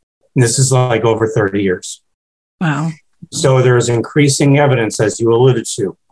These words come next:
Speaker 1: environment and your behavioral and lifestyle choices. And the earlier that we can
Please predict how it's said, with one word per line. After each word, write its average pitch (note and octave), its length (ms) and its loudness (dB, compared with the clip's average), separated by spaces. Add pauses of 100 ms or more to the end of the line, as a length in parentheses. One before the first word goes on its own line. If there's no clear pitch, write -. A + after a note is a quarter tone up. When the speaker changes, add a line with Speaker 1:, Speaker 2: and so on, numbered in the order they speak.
(100)
Speaker 1:
environment A#2 640 0 (380)
and A2+ 160 -2
your G#2+ 160 0
behavioral A2 640 2
and G#2 80 0
lifestyle A2 500 -4
choices. - 640 -8 (260)
And A2+ 160 2
the A2+ 60 2
earlier F3+ 600 4
that C#3+ 280 2
we C#3 180 2
can A#2+ 460 -2